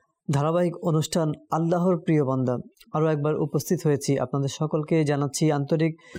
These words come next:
শুভেচ্ছা এবং অভিনন্দন। আপনারা আমাদের এই অনুষ্ঠানটা নিয়মিত যারা দেখছেন, আহ, আপনারা, আশা করা যাচ্ছে যে আপনারা আমাদের আল্লাহ তাআলার ওলি যারা রয়েছেন, নেক বান্দা যারা রয়েছেন, কিভাবে নেক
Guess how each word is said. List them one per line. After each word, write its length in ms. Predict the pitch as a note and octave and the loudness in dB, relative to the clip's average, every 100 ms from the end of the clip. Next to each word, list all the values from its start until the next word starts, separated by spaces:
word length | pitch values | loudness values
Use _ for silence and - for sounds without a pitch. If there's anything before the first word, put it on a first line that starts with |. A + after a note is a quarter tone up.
| - - | -18 -6
শুভেচ্ছা 580 | - E3 F#3 F#3 F#3 | 0 2 2 2 0
এবং 260 | D3+ C#3+ D3 | 0 -2 -2
অভিনন্দন। 580 | C#3+ C#3 D3 C3 B2+ B2+ - _ - | -2 0 2 2 2 0 -4 _ -10
আপনারা 440 | C#3+ E3+ D#3+ D#3+ - - _ - - | -4 0 0 0 -4 -20 _ -16 -4
আমাদের 380 | D3+ E3+ F#3 F3+ | -2 2 2 4
এই 140 | F#3 | 2
অনুষ্ঠানটা 580 | E3+ D#3+ - E3 D#3+ D#3 | 2 2 0 0 0 0
নিয়মিত 380 | C#3+ D3+ D3+ D#3 | 2 2 0 0
যারা 260 | C#3+ C#3+ | 0 0
দেখছেন, 440 | C3 C#3+ - D#3+ D3+ | 0 -2 -2 0 -2
আহ, 500 | - - _ _ C3+ | -4 -16 _ _ -4
আপনারা, 480 | C3 C3+ D3+ D3 | -2 -2 0 0
আশা 280 | C3+ C#3+ F3+ | 0 0 -2
করা 200 | E3+ F3 | 0 2
যাচ্ছে 320 | E3 D#3+ E3 | 2 0 0
যে 100 | C#3 | 0
আপনারা 360 | C3+ C#3 C#3 C3+ | 0 0 0 0
আমাদের 320 | C#3 C#3 D3 | 0 0 0
আল্লাহ 340 | B2+ C#3+ D3+ D3+ | 0 0 0 0
তাআলার 320 | D#3 D3+ C#3 | 0 2 2
ওলি 300 | C3+ D#3+ F3 | 2 0 2
যারা 200 | F3+ E3 | 2 2
রয়েছেন, 360 | D3+ D3+ D#3 | 2 2 2
নেক 340 | C3+ C#3+ D#3+ D3 | 2 2 0 0
বান্দা 280 | D3+ D#3+ E3 | -2 0 2
যারা 200 | E3 D#3 | 2 2
রয়েছেন, 380 | D3+ D3 D#3 | 0 0 0
কিভাবে 440 | C#3+ G3 F#3+ F3+ F3 | 0 0 2 2 2
নেক 340 | C#3+ D#3 E3+ | 2 2 0